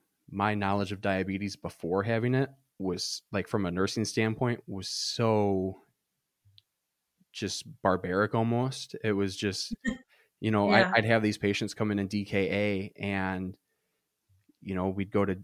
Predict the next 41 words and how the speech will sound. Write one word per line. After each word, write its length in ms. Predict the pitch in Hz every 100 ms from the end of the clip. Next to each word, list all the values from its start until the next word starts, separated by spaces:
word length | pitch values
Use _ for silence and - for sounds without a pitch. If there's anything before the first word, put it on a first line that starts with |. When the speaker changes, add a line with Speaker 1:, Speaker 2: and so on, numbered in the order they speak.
| -
Speaker 1:
send 320 | - - 104 101
'em 100 | 98
out 180 | 98
to 80 | -
the 180 | 101 98
other 160 | 101 101
unit 340 | 95 101 104
or 80 | 101
discharge 500 | 87 98 - 98 95
home, 380 | - 95 98 104
and 240 | - 98 90
I'd 120 | 90
be 60 | 90
like, 160 | 85
All 60 | 92
right, 180 | 131 143
remember, 580 | 98 120 143 98 101 - _ _ _ _ -
watch 300 | 95 98 -
your 80 |
carb 280 | 110 127 123
intake, 480 | 135 127 160 156 - -
exercise, 960 | 110 107 127 - 139 131 147 156 - - _ - _ _
blah, 220 | - 117 113
blah, 180 | 113
blah. 380 | 110 117 123 160
And 120 | 123 120
I'm 100 | 123
sure 240 | - 156
every 200 | 117 113
single 220 | - 113
one 140 | 104 113
of 80 | 113
them 160 | 95
was 120 | 95
like, 140 | 95 92 - _ -
"Oh, 160 | 101 90 _ -
okay, 260 | 120 104
Speaker 2:
Rolling 80 | 85
Speaker 1:
asshole." 320 | 87 - 196
Speaker 2:
their 140 | 185 170 170
eyes. 280 | 175 175 220